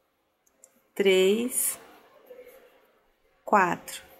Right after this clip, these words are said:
Quatro pontos altos, aí você vai colocar mais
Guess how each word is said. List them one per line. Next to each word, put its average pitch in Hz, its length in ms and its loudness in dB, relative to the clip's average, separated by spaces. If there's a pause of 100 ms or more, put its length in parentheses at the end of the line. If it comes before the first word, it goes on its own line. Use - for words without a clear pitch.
(840)
Quatro 262 460 2
pontos 214 480 -2
altos, 185 580 0
aí 214 160 4
você 233 220 0
vai 233 120 2
colocar 214 460 0
mais 208 340 2